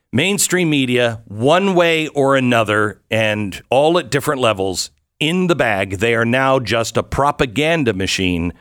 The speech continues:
for the administration. But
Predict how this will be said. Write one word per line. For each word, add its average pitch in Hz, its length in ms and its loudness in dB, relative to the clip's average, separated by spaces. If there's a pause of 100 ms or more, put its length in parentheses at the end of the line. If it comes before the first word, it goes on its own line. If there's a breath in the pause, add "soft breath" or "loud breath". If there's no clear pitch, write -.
(380 soft breath)
for 131 260 2
the 120 180 2
administration. 104 880 -2 (720)
But 135 380 0